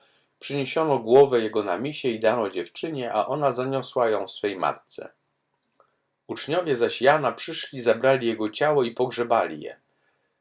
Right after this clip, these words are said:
Potem poszli i donieśli o tym Jezusowi. Śmierć Jana Chrzciciela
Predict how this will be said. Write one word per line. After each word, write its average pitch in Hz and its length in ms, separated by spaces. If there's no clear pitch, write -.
Potem 113 340
poszli 120 640
i 131 40
donieśli 131 560
o 95 80
tym 104 220
Jezusowi. 98 680
Śmierć 123 720
Jana 107 520
Chrzciciela - 800